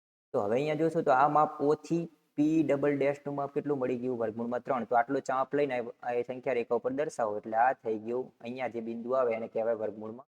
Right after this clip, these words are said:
ત્રણ. આ રીતે આપણે દર્શાવી શકીએ છીએ. નીચેના બિંદુઓ કયા ચરણમાં છે તે દર્શાવવાના છે. તો કે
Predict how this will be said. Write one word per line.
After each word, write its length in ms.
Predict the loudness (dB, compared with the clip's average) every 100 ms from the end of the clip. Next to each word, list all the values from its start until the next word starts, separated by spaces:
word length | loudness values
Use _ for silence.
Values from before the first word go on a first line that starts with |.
| _ -10
ત્રણ. 160 | -8 -8 -8
આ 120 | -6
રીતે 200 | -6 -6
આપણે 180 | -8 -10
દર્શાવી 280 | -10 -8 -8
શકીએ 300 | -8 -8 -10 -12
છીએ. 200 | _ -20 _ _ _ _ _ _ _ _ -10
નીચેના 320 | -4 0 2
બિંદુઓ 360 | 2 2 4 4
કયા 260 | 4 4 4
ચરણમાં 380 | 2 0 0
છે 100 | 0
તે 100 | 0
દર્શાવવાના 420 | 0 0 0 -2 -4
છે. 100 | -4
તો 120 | -2
કે 120 | 0